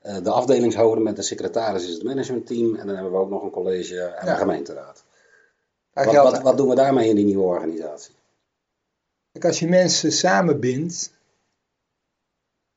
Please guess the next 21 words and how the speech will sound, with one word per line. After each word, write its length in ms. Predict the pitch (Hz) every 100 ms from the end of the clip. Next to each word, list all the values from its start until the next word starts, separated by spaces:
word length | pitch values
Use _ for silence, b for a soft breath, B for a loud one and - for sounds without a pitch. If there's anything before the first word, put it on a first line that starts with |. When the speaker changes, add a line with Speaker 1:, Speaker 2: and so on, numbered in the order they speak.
| _
Speaker 2:
dus 220 | 127 117
dan 200 | - 117
heb 160 | 113 110
je 80 | 123
het 140 | 113
over 280 | 113 110 110
de, 80 | 110
hè, 260 | 107 110 147
de, 260 | 123 117 110 _ _ _ _ _ _ _
de, 340 | 131 120 113 113
de 220 | - 120
management, 640 | 113 127 135 - 135 131 131
je 60 |
hebt 140 | 113 104
het 120 | -
over 380 | 104 101 104 104
college, 680 | - 117 120 110 110 113 110
je 80 | 104
hebt 160 | 104
het 140 | - 104
over 260 | 101 98